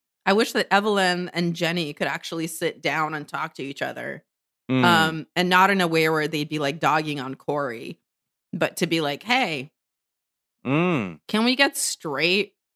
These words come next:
Speaker 1: what the fuck happened and stuff?" And also, what did, what was your relationship like? Because I think if Evelyn saw that Jenny is pretty much the opposite of her,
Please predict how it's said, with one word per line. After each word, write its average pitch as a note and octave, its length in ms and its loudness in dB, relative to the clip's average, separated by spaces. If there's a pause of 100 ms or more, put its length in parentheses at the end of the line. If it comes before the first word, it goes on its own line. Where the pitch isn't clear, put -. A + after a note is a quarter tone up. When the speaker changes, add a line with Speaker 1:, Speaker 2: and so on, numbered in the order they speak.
(160)
Speaker 1:
what E3 200 -2
the F3+ 100 -4
fuck D3+ 260 -2
happened F3+ 640 -4
and G#3+ 220 -2
stuff?" B3+ 460 -4 (680)
And G3+ 160 6
also, F3+ 720 2 (880)
what G3+ 420 0
did, A#3+ 240 0 (600)
what F#3 220 2
was G#3+ 240 0
your F3 220 0
relationship D#3 720 -6
like? - 340 -8
Because F3 280 0
I F3 100 4
think A3 380 -2 (400)
if G3 200 -6
Evelyn A3+ 420 4
saw F3 640 2 (1300)
that F3+ 220 2
Jenny E3+ 380 0
is F#3 180 -4 (160)
pretty B3 460 -2
much E3 540 -2
the D#3+ 120 0
opposite F3+ 540 -4
of G3 140 -4
her, G#3 420 0